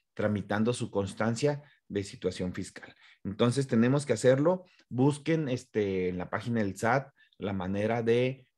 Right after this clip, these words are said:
que saquen esa constancia a todos sus trabajadores. Afortunadamente, nos ampliaron el plazo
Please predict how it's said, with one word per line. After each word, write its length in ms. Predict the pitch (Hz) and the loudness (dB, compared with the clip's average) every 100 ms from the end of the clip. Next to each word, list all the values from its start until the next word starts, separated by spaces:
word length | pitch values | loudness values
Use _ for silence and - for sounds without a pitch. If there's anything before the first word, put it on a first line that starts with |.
| - | -10
que 320 | 104 101 92 | -4 -2 -2
saquen 420 | - 104 101 117 | -4 -8 -4 0
esa 400 | 117 110 117 113 | 0 0 -2 -2
constancia 600 | - 101 - 107 113 123 | -4 -6 -2 0 0 0
a 40 | 117 | 0
todos 200 | 113 113 | 0 0
sus 120 | 110 | -4
trabajadores. 760 | 101 95 90 90 110 139 160 - _ _ _ - | -4 -4 -2 2 2 2 0 -8 _ _ _ -2
Afortunadamente, 1080 | 120 - 123 123 - 120 131 147 147 139 139 | -2 0 2 2 2 0 2 2 2 0 0
nos 180 | 117 | -2
ampliaron 360 | 107 95 107 127 | -4 0 0 0
el 140 | 101 | -2
plazo 460 | - 82 98 156 160 | -4 -4 -2 -4 -4